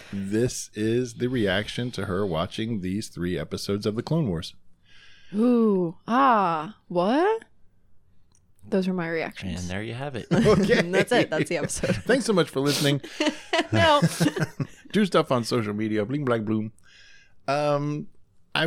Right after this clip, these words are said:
Speaker 1: I rewatched these again for this episode, and I still, I don't know. I think I understand it even less.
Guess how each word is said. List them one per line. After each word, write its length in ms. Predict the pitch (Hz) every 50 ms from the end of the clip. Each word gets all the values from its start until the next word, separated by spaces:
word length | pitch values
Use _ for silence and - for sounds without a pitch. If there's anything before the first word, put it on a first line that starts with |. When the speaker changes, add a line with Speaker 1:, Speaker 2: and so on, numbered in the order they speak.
| 165 - -
Speaker 1:
I 120 | - 135
rewatched 460 | 131 139 139 135 139 135 123 - -
these 180 | - 127 123 113
again 300 | 113 110 113 117 117 113
for 260 | - - - 117 113
this 240 | 110 107 110 110 -
episode, 600 | 113 107 - - 104 - - 110 107 107 104 101 - -
and 180 | 104 101 101
I 160 | 101 98 98 98
still, 960 | 98 - - - - - 135 139 139 135 135 139 139 135 131 131 120 - - - - - - - - -
I 80 | - 127
don't 140 | 143 143
know. 220 | 143 143 123 110 101 -
I 120 | 117 110
think 240 | 110 - 135 135 -
I 120 | 127 127 - -
understand 580 | 104 117 110 113 - - - - 139 131 123 120
it 100 | 120 - -
even 260 | 147 180 185 175 139 123
less. 460 | 131 147 - - - - - -